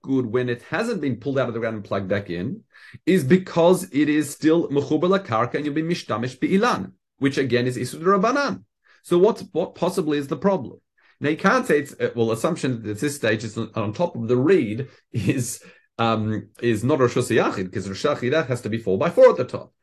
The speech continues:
So therefore, the issue seems to be only being Mishtamesh Bila, and that contradicts what Ushmo was saying yesterday, that if it's Isur Rabbanan, dr-, and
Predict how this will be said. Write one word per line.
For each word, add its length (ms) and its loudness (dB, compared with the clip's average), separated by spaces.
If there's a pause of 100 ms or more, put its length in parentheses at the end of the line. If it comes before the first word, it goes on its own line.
(160)
So 140 2
therefore, 300 2
the 180 -2
issue 240 -2
seems 280 0
to 100 -4
be 160 0
only 300 2
being 180 -2
Mishtamesh 400 -4
Bila, 240 0
and 100 -4
that 120 -6
contradicts 540 -2
what 160 -4
Ushmo 360 -2
was 120 -2
saying 220 -2
yesterday, 460 -4
that 180 -4
if 140 -8
it's 100 -6
Isur 420 -2
Rabbanan, 300 0
dr-, 160 -6
and 380 -4